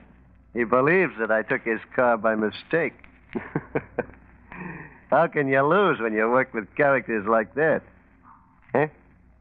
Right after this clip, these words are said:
Let him talk all he wants to. What can he do to us? I got an alibi that he couldn't break if he talked a year.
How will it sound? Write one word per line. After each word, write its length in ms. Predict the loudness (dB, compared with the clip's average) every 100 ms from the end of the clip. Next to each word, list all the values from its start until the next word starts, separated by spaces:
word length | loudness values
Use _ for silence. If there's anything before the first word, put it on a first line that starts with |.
| _ -20 -20 _ -20 -20 -20 _ _ _ -20 -10
Let 200 | -4 -2
him 160 | -4 -2
talk 280 | 2 2 2
all 140 | 2
he 120 | 2 2
wants 300 | 0 -2 -6 -14
to. 160 | -4 -2
What 140 | 0
can 120 | 0
he 120 | 0 0
do 160 | 0
to 220 | 0 0
us? 60 | -4 -10 -20 -20 -20 -20 _ -2
I 100 | 0
got 140 | 2
an 80 | 2
alibi 500 | 4 2 2 2 2
that 140 | 2
he 80 | -2
couldn't 400 | 0 -2 -2 -4
break 240 | 0 0 0
if 80 |
he 100 | -4
talked 360 | -2 0 0 0
a 60 | -2
year. 420 | 0 -2 -4